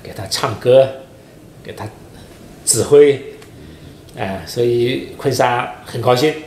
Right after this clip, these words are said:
他说：“我昆沙六十大寿，能有中国的一个著名的艺术家来给我张罗这个事情，这是我昆沙的福分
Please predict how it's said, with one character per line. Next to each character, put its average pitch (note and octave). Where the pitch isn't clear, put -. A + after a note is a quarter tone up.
他 -
说 A2
：“我 C#3
昆 G#3+
沙 -
六 G#3
十 F#3
大 F3
寿， -
能 E3
有 F3
中 A#3
国 G#3
的 F3+
一 F#3
个 F#3+
著 A3
名 F#3
的 D#3
艺 E3
术 C3+
家 B2
来 A#2+
给 A#2
我 A2+
张 A#2
罗 A2
这 A2
个 G#2+
事 A2
情， G2+
这 C#3+
是 C#3+
我 A2
昆 B2
沙 G#2+
的 -
福 -
分 C3+